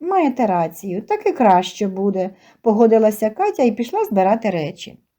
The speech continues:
Швидку кинувши одяг, павербанк, косметичку та деякий дріб'язок у рюкзак, дівчина стала взуватися.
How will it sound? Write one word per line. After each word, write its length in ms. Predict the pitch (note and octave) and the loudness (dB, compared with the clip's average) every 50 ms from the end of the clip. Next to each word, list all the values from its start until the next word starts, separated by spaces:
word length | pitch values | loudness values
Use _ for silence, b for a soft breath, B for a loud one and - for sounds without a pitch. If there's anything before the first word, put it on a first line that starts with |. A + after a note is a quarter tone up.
| _ _ _ _ _ _ _ _ _ _ _ - | _ _ _ _ _ _ _ _ _ _ _ -8
Швидку 460 | - E4 F4 F#4 F4+ - - G#4+ G#4 | -2 0 2 0 2 4 4 4 4
кинувши 640 | G#4+ D#4 D#4 D#4 C#4+ C#4+ C4+ B3 B3 - A3 G3 - | 4 2 0 2 2 2 0 -2 -2 -2 -2 -2 -2
одяг, 580 | - A#3+ C#4 E4 E4+ E4+ C#4+ D#4 D#4 D#4 D#4 - _ | 0 0 0 2 0 0 0 2 0 0 0 -2 _
павербанк, 920 | - F#3 F#3 G3 F#3 F#3 F#3+ F#3+ G3 G#3 A#3 C4 C#4 D4 D4 C#4+ D4 C#4+ - | -2 0 0 0 0 -2 -2 0 2 4 4 4 4 2 0 -2 -4 -6 -8
косметичку 1400 | _ - B3+ B3+ B3 - A#3 A3 G#3+ G#3 - F#3+ G3+ B3+ D4+ D#4 D#4 - - - C#4+ C#4+ D4 D4 D4 D4 B B B B B B | _ -4 -4 -2 -2 0 -2 -2 -2 -2 -4 -2 -2 0 -2 -2 -4 -6 -10 -4 -2 0 2 2 0 -2 B B B B B B
та 120 | B C#4 C4+ | B 2 2
деякий 520 | C4 G4+ G#4 G4+ F#4+ F4+ - F4+ F4 E4+ | 4 4 6 4 4 4 4 4 4 4
дріб'язок 680 | B3+ C4 C#4 E4+ F4 D#4 D#4+ D#4+ D4+ C4+ D4 C#4+ C#4 - | 4 2 2 2 2 2 2 0 0 0 -2 -4 -4 -2
у 60 | C#4 | -2
рюкзак, 480 | B3+ B3+ B3 A#3 A#3+ B3+ E4+ F#4 F#4+ F4+ C4+ | -2 0 0 -2 0 2 4 4 4 2 0
дівчина 760 | B3 A3+ A#3+ E4 G4 F#4 - - F4+ E4+ E4+ E4+ E4+ E4+ D#4+ | -2 0 2 2 0 0 -2 -4 -4 -2 0 0 -2 -2 -4
стала 360 | - - G#3 G3 G3 G#3+ A#3+ | -4 -4 -2 0 2 2 0
взуватися. 920 | B3+ B3+ - E4 D4+ B3 G#3 F#3 F3 F3 - D3+ D3 - - A#2 G#2 - | 0 -2 -6 -4 0 2 2 2 2 0 -4 -10 -10 -10 -12 -12 -12 -12